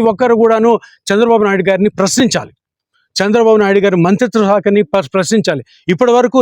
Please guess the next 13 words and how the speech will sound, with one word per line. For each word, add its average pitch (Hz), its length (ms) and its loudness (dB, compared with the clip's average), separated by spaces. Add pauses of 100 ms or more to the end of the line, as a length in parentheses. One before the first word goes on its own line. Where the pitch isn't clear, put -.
రేవంత్ 208 320 0
రెడ్డి 208 220 2
గారు 196 240 0
అన్న 180 140 0 (140)
మాటకి 190 400 -4
ఇప్పటి 165 260 -2
వరకు 175 200 -2 (220)
ఏ 175 40 0 (100)
విధమైనటువంటి 190 720 -2 (340)
రియాక్షన్ 202 440 -2
లేదు. 139 120 0 (240)
వాళ్ళు 175 200 0
అసెంబ్లీ 214 360 0